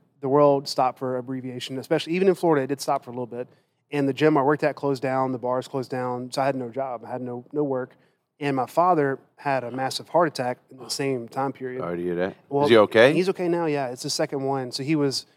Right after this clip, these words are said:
Speaker 1: airlifted to Gainesville. They called me and said, "Hey, he's not gonna make it. We're, he's, you know, say your goodbye." So I, I was telling my dad, "Hey, I love you. I'm so, you know, proud of you. I'm, I'm the man I am today." Just all the things you don't really think about until it's happening. And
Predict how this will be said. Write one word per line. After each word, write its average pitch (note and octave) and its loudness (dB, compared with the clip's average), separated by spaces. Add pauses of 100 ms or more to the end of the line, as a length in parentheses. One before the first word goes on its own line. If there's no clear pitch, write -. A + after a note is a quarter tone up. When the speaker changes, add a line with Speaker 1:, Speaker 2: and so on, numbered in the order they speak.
(720)
Speaker 1:
airlifted D3+ 2
to C#3 -6
Gainesville. C#3 0
They C3 -4
called C3+ 2
me C3+ 0
and B2+ -2
said, A#2+ -8
"Hey, B2 -6
he's B2 -6
not B2 -8
gonna B2+ -8
make B2+ -8
it. B2 -10
We're, A#2+ -12 (300)
he's, A#2+ -16 (440)
you C3+ -10
know, B2 -10
say C#3+ -4
your C3 -2
goodbye." B2+ 2
So C3+ -4
I, B2+ -2
I C3 -4
was B2+ -4
telling C3+ -2
my B2+ -6
dad, B2 -6
"Hey, C3 -2
I B2 -4
love B2+ -4
you. B2+ -8
I'm A#2+ -10
so, A2+ -16
you B2+ -14
know, A#2 -14
proud B2+ -4
of C3 -6
you. B2 -8
I'm, A#2+ -12
I'm B2+ -14
the C#3 -16
man C3 -12
I B2+ -10
am B2 -10
today." C3 -16 (240)
Just D#3 0
all E3+ 8
the D3+ 2
things D3 0
you C3+ -6
don't C3+ 0
really C3 -6
think C3+ -8
about B2+ -6
until B2 -10
it's A2+ -14
happening. B2 -8 (560)
And C3 -2